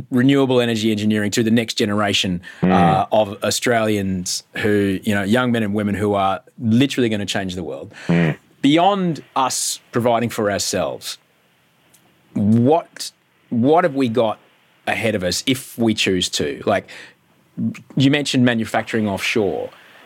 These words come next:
Speaker 1: Can we be, as Australians, in a position to be the ones that create the solar and the renewable infrastructure that we then ship overseas to then help other countries, um, get off of fossil fuels?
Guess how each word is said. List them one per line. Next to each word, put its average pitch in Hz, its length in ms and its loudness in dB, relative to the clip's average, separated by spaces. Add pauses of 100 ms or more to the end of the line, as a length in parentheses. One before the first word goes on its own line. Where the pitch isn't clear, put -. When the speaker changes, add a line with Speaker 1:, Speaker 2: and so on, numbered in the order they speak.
(220)
Speaker 1:
Can 170 320 2
we 135 160 4
be, 98 200 0
as 95 140 -2
Australians, 92 480 -2
in 120 180 0
a 113 60 0
position 98 520 -2
to 101 240 0
be 101 540 0 (160)
the 110 100 0
ones 92 300 -2
that 95 200 -4
create 101 540 -2 (460)
the 92 540 0
solar 95 580 0 (720)
and 98 140 -2
the 95 40 -2
renewable 87 720 0 (220)
infrastructure 110 840 -2
that 92 180 -2
we 98 240 2
then 95 220 2
ship 98 240 0
overseas 82 720 0 (460)
to 110 160 2
then 98 220 0
help 120 260 2 (160)
other 139 180 4
countries, - 640 -10 (300)
um, 85 360 -4 (100)
get 101 180 0
off 85 200 -4
of 80 80 -12
fossil 73 280 -4
fuels? - 380 -8